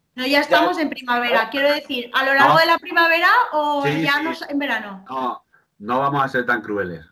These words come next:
Speaker 1: Vale,
Speaker 3: Va-
Speaker 1: vale. O sea, Evil Impulse tiene una súper sorpresa preparada para esta primavera.
Speaker 2: Sí.
Speaker 3: Sí, pues,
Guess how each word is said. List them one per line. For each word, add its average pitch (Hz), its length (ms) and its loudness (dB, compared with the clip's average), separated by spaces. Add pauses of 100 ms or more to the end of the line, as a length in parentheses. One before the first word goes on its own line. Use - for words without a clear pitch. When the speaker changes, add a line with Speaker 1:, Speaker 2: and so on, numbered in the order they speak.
(120)
Speaker 1:
Vale, 226 480 2
Speaker 3:
Va- 233 120 -6
Speaker 1:
vale. 240 240 -4
O - 20 -12
sea, 254 160 -10 (120)
Evil 294 180 -8
Impulse 320 540 -10
tiene 302 380 -6
una 302 300 -4
súper 294 260 -8
sorpresa 294 400 -8
preparada 269 420 -2
para 254 160 -4
esta 262 220 -8
primavera. 254 480 -4 (600)
Speaker 2:
Sí. 147 120 -6
Speaker 3:
Sí, 120 260 0
pues, - 320 -14